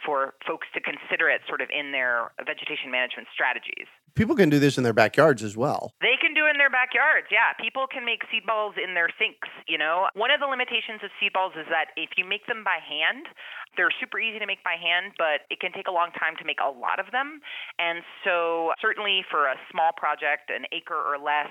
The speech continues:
Speaker 1: or for backyard gardening, it's super easy to make them by hand, and it works. If you wanna do anything beyond that, you're gonna have to develop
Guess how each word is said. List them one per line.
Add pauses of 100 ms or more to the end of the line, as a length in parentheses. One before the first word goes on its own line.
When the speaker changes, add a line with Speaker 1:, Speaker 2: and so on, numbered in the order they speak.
(160)
Speaker 1:
or
for
backyard
gardening,
it's
super
easy
to
make
them
by
hand,
and
it
works. (400)
If
you
wanna
do
anything
beyond
that,
you're
gonna
have (160)
to (320)
develop